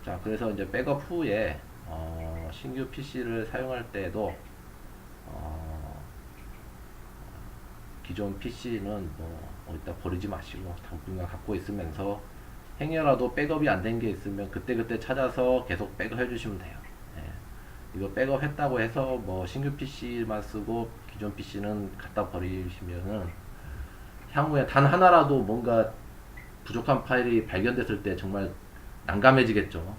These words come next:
그러니까 가급적이면 버리지 말고 그냥 계속 최소한 한두 달 정도는 갖고 있는 게 저는 추천드려요. 갖고 있는 거를 추천드리고.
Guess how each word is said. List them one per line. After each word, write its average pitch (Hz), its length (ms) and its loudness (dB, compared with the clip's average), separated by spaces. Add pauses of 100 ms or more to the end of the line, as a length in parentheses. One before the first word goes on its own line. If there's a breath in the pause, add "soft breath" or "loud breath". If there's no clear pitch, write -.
그러니까 90 380 -4
가급적이면 117 760 2
버리지 104 280 4
말고 90 300 2
그냥 90 200 -2
계속 98 260 -4 (640 loud breath)
최소한 135 380 4
한두 180 220 2
달 170 180 8
정도는 110 540 4
갖고 - 340 0
있는 95 240 2
게 98 600 2 (320)
저는 92 340 -2
추천드려요. 73 520 -4 (220)
갖고 - 240 -6
있는 85 200 -2
거를 87 180 -4
추천드리고. 82 640 -6